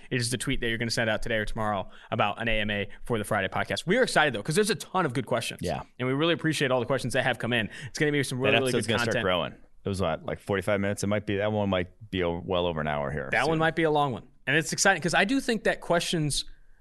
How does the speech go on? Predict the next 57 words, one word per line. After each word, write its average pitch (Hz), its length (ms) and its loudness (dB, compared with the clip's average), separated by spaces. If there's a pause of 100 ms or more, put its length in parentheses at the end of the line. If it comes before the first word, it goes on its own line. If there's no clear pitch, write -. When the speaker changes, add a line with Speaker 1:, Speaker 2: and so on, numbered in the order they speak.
(120)
Speaker 1:
matter 127 460 4
in 120 160 -4
draft 120 280 2
season 110 140 -2
'cause 113 120 -4
there's 113 160 -4
so 160 160 2
many 165 140 0
things 143 180 -2
that 143 80 0
can 123 80 -4
happen 104 440 -2
and 98 160 -8
so 151 140 0
many 151 300 0
s-, - 220 -2
different 131 240 0
ways 120 160 2
you 117 60 -2
could 113 80 -6
build 113 140 0
a 107 40 -2
roster. 110 300 0
I 113 60 2
think 120 140 -2
that's 139 200 2
gonna 127 160 -2
be 113 260 0 (240)
an 120 100 0
exciting 117 320 2
time. 101 300 -2
Really, 135 180 2
really 120 200 0
looking 113 240 -2
forward 110 280 -2
to 110 220 0
the - 60 -6 (120)
Speaker 2:
Yeah, 160 160 4
'cause, 117 160 0
Speaker 1:
mailbag 110 140 -2
episode. 135 160 -4
Speaker 2:
like, 139 120 0
kinda 170 180 4
what 147 100 4
I 120 60 4
just 110 180 -2
said 107 180 0
there 92 380 2
about 87 360 0
Devontae 87 340 0
Smith 87 320 -2
and 82 80 -4
Jalen 80 260 0
Waddle. 67 300 -2
Like, 78 120 -4
I 117 60 2
can, 120 220 -2